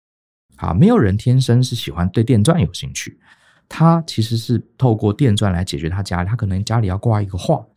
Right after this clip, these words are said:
或者他家里可能管线要改，他可能要穿孔，好，要打一个洞。所以真正厉害的业务不会去跟他讲我的电钻多好，而是会跟他说，“诶，这位先生，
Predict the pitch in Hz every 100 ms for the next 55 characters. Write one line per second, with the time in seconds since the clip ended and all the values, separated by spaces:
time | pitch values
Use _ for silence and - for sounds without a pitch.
0 | _ _ _ _ _ - 127 120 123 120
1 | 123 113 101 90 87 98 82 82 113 110
2 | 107 - - _ 101 101 90 92 95 -
3 | 107 - - - - 87 85 92 73 80
4 | 78 73 - 175 202 - _ - - -
5 | 196 220 220 160 127 135 123 104 98 98
6 | 95 85 - 113 160 190 151 143 139 139
7 | - 82 82 - 82 82 139 113 113 98
8 | 87 117 123 - - _ _ _ - 98
9 | 104 127 117 113 113 113 110 110 110 -
10 | - 180 - 135 123 117 120 120